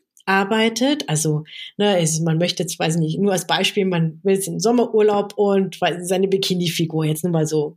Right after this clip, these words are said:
doof gesagt, ähm, erreichen. Also trainiert man, ja, und dann hat man irgendwie so seine Figur, seine Wunschfigur in drei Wochen. Das ist auch mit der Muskulatur tatsächlich möglich, wenn man da dran bleibt. Und dann setzt man sich auf seine Liege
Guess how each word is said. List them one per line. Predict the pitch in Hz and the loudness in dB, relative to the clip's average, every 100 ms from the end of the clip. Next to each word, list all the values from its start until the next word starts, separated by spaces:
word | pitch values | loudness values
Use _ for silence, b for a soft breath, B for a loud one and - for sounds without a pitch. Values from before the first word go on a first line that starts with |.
| _ | _
doof | 165 156 - | -6 -6 -4
gesagt, | 156 160 156 156 - | -2 0 -2 -6 -8
ähm, | 151 147 143 - - | -4 -4 -6 -10 -6
erreichen. | 175 139 143 - 139 | -4 -2 -4 -6 -6
Also | 160 170 220 | -2 0 0
trainiert | - 170 175 240 254 | 0 0 2 2 2
man, | 226 226 233 233 B B B | 0 2 0 -4 B B B
ja, | 160 175 | -2 0
und | 160 156 | 0 0
dann | 165 160 | 0 0
hat | 196 208 | -2 -2
man | 190 | -2
irgendwie | 190 190 185 | 0 0 0
so | 175 | 0
seine | 175 175 170 | -2 0 0
Figur, | 170 170 226 226 | -2 0 2 2
seine | 196 190 | 2 0
Wunschfigur | 262 339 - 254 226 226 | 2 0 0 0 2 0
in | 214 | 0
drei | 170 170 | -2 0
Wochen. | 233 247 302 262 | 0 -2 -4 -2
Das | 190 | -2
ist | 202 - | -2 -4
auch | 170 | -4
mit | 185 185 | -4 -2
der | |
Muskulatur | 185 175 - 175 - 214 | -2 -4 -2 -4 -2 -2
tatsächlich | 180 170 175 156 156 | -2 -4 -4 -4 -2
möglich, | 196 262 262 254 220 | 0 2 0 -2 0
wenn | 208 | 0
man | 202 | 2
da | 185 | 0
dran | 170 180 214 | 0 0 0
bleibt. | 214 196 196 196 - B B B B B | 0 2 2 -2 -10 B B B B B
Und | 185 | -2
dann | 180 | 0
setzt | 175 196 208 | 0 0 -2
man | 202 | -2
sich | 185 - | -2 -6
auf | 170 | -6
seine | 175 165 | 0 0
Liege | 170 233 247 226 226 | 2 2 4 2 0